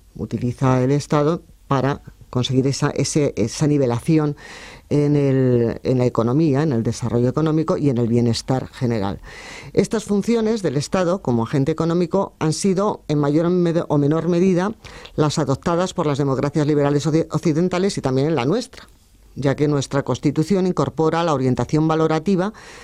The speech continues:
de los denominados principios rectores de la política social y económica que han contribuido en buena medida a paliar las desigualdades sociales.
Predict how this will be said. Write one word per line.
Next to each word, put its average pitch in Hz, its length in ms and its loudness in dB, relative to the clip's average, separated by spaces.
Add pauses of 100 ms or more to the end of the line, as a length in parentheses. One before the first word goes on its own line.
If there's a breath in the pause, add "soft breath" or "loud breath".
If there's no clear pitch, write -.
(180 loud breath)
de 156 100 2
los 139 140 0
denominados 147 580 0
principios 156 500 0
rectores 170 380 -2
de 165 80 0
la 139 120 0
política 139 380 0
social 156 320 0
y 160 40 2
económica 180 540 -2 (420 loud breath)
que 202 120 0
han 196 100 0
contribuido 208 500 0
en 160 80 0
buena 160 200 0
medida 190 420 0 (180)
a 147 140 -2
paliar 147 360 0
las 156 120 -2
desigualdades 135 640 0
sociales. 160 640 0